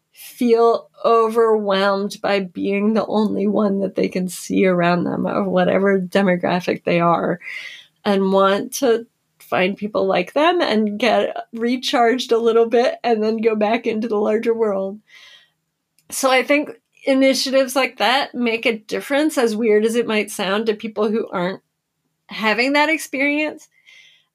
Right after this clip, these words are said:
I remember I used an example once that really got through to people. So I used to go to this Zumba class at my gym, right? And it would be, like, twenty-five women maybe on any given night. And every once in a while,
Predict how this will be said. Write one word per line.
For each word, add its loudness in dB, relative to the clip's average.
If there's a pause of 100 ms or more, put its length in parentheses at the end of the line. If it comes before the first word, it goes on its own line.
(120)
I 2
remember 0
I 0
used 2
an 0
example -2
once -4
that -8
really -2
got -4
through -6
to -4
people. -6
So 0
I 6
used 0
to 0
go 2
to 0
this -2
Zumba 2
class -2
at -6
my -2
gym, -6 (180)
right? -4
And -2
it -2
would 0
be, 0
like, 2
twenty-five 0
women -2 (380)
maybe -4 (100)
on -4
any -2
given -2
night. -4 (140)
And 0
every 2
once 2
in 0
a 2
while, 0